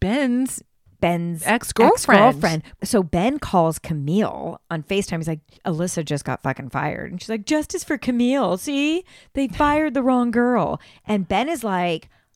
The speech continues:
Speaker 2: "I am head over heels for this girl." And they're supposed to be traveling after the season's over. Wondering if that
Speaker 1: Yeah.
Speaker 2: happens after
Speaker 1: Will
Speaker 2: this
Speaker 1: they?
Speaker 2: girl comes on.
Speaker 1: I know.
Speaker 2: We have to talk about these charter guests.
Speaker 1: Oh, they were, okay, what were they?
Speaker 2: Mm.
Speaker 1: Pageant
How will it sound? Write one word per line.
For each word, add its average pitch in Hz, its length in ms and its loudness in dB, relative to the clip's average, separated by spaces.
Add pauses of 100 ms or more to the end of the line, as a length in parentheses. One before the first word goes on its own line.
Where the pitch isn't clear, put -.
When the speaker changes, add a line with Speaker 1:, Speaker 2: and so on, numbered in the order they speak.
(120)
Speaker 2:
"I 226 200 -4
am 269 200 -4
head 196 300 -6
over 170 160 -2
heels 143 340 -6
for - 140 -10
this - 160 -12
girl." 139 180 -6
And - 100 -10
they're 160 60 -8
supposed - 280 -8
to 196 60 -18
be 175 200 -6
traveling 196 640 -2
after 175 360 -4
the 175 100 -8
season's 277 440 -2
over. 147 420 -4 (280)
Wondering 147 400 -8
if 208 80 -10
that 277 180 -6
Speaker 1:
Yeah. 330 160 -6
Speaker 2:
happens 294 460 0
after 180 220 2
Speaker 1:
Will 226 60 2
Speaker 2:
this 226 120 0
Speaker 1:
they? 254 80 -6
Speaker 2:
girl 311 180 4
comes 269 280 -4
on. 247 680 -2
Speaker 1:
I 170 160 -6
know. 147 420 -6 (320)
Speaker 2:
We 214 60 2
have 226 140 0
to - 80 -14
talk 170 160 -4
about 139 160 -2
these 135 120 -10
charter 135 280 -6
guests. 156 200 -6
Speaker 1:
Oh, 240 400 0
they 262 160 2
were, 254 280 2
okay, 233 280 -2 (200)
what 226 420 -2
were 202 240 4
they? 151 460 2
Speaker 2:
Mm. 160 80 -14
Speaker 1:
Pageant 233 640 0